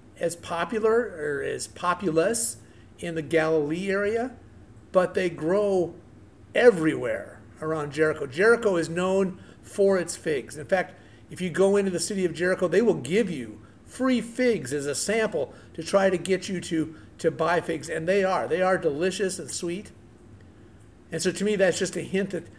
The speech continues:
Nathanael may have still been there sitting under one of those fig trees in the region.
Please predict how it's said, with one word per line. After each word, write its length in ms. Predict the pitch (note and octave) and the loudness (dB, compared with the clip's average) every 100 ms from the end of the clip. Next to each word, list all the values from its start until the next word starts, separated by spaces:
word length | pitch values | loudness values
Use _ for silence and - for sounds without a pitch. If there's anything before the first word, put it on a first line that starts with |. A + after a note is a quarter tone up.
| - - | -20 -16
Nathanael 460 | E3+ D#3 F#3+ F#3+ F3+ | -10 -4 -2 0 0
may 140 | E3+ | 4
have 120 | D#3+ D#3 | 4 2
still 260 | - G3+ | 4 2
been 280 | D#3 F3 F3+ | 4 2 2
there 160 | D3+ C#3+ | -2 -2
sitting 320 | - E3+ E3 | -4 -4 -4
under 180 | E3 D#3 | -2 -2
one 200 | D#3 D#3+ | -2 -2
of 100 | D3+ | -2
those 360 | D3 C#3+ - - - - - - | -2 0 -4 -6 -20 -20 -20 -18
fig 240 | - F#3 D#3 | -2 -2 -2
trees 300 | - E3 C3 | -6 -6 -6
in 80 | C#3+ | -10
the 100 | C#3 | -6
region. 440 | E3 E3 A#2+ - | -6 -6 -12 -16